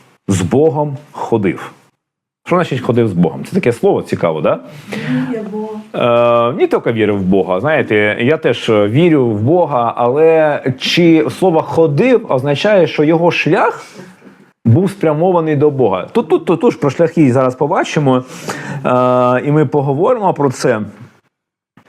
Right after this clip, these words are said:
Speaker 1: Написано, що про шлях, давайте прочитаємо далі. Е, "Зной ходив з Богом, і бачив Бог землю,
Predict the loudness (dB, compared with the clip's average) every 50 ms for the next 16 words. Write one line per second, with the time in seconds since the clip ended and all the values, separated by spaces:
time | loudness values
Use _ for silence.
0 | -4 0 2 2 2 2 0 -2 0 0 0 0 0 -2 -2 0 0 0 0 -2
1 | -6 -12 -16 -16 -16 -14 -6 -2 0 0 0 0 0 0 2 2 2 2 2 2
2 | 2 0 0 -2 -2 -2 -4 -4 -2 -2 0 0 2 0 0 0 2 0 0 0
3 | -2 -4 -6 -6 -6 -6 -10 -14 -14 -14 -14 -12 -14 -14 -8 -4 -2 0 2 2
4 | 2 2 2 2 2 2 2 0 0 -2 0 2 4 4 4 4 2 0 0 -2
5 | -2 -2 0 0 2 0 0 0 0 2 2 4 4 4 2 2 -2 -2 -6 -8
6 | -10 -12 -16 -20 -20 _ _ -20 -20 -18 -18 -18 -2 _ 2 4 4 4 4 4
7 | 2 2 0 0 2 2 2 2 2 2 2 2 2 0 -2 -2 0 2 4 4
8 | 2 2 2 2 0 0